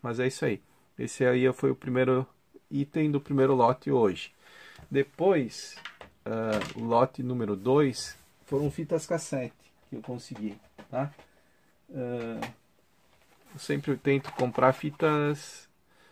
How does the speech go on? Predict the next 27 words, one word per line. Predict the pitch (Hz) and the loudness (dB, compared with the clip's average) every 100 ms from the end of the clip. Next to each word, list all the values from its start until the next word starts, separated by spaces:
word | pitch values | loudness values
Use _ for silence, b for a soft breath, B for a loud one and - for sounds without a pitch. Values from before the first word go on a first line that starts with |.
| b _ | b _
da-, | - 123 127 127 127 123 127 | -18 -4 0 2 2 0 0
ocidentais, | 147 - 170 165 147 131 107 101 | -2 2 2 4 6 6 6 0
né? | 113 131 | -6 -6
Por | - | -8
exemplo, | 110 107 113 | -4 -4 -6
aqui | - 117 | -8 0
Madonna, | 131 127 131 151 190 202 _ _ _ | 0 4 4 4 -2 -8 _ _ _
consegui, | 120 110 - 113 160 175 - - - - | -14 -12 -10 -6 -6 -8 -12 -2 -2 -2
fita | - 110 | -6 -4
completa. | - 127 135 131 143 180 165 - _ b b b b b _ | -2 -2 4 4 2 -4 -8 -12 _ b b b b b _
É | - 117 | -8 -6
interessante. | 117 127 123 - 143 - | -2 0 0 0 0 2
Essa | 151 156 - | 2 2 2
aqui | 180 202 | 2 4
é | |
uma | 220 | 4
coletânea, | - 220 185 - 180 147 | 4 4 6 4 2 2
não | 139 | 2
tá | 143 | 2
escrito | 190 - 180 170 175 | 0 0 -8 -6 0
Madonna | 160 135 139 135 127 92 | 0 6 6 6 4 -2
aqui, | - 104 98 | -6 -10 -8
tá | - 110 | -4 -4
escrito | 120 - 127 127 135 | -4 -6 -6 -2 -4
aqui, | 127 - 131 | -4 -4 2
ó, | 131 135 - b b b b _ | 4 2 -4 b b b b _
ah, | 123 120 117 113 113 110 | -8 -4 -2 -2 -2 -4